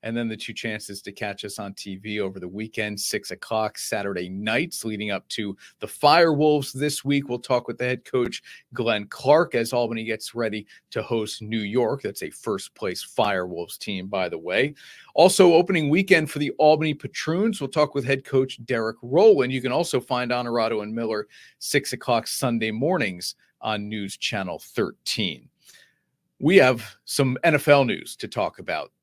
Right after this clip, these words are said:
The franchise tags that didn't get used. It's funny, it's usually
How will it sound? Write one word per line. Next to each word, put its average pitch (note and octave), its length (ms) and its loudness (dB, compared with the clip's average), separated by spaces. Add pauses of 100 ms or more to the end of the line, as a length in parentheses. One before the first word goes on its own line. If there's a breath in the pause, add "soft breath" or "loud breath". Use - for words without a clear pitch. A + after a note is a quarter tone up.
The B2+ 80 -2
franchise D3 580 2
tags C3 360 0
that B2+ 160 -2 (320)
didn't D#3 460 8 (380)
get C3 240 0
used. A2+ 480 -6
It's D3 160 -4
funny, D3+ 300 2
it's - 180 -6
usually C3+ 600 -2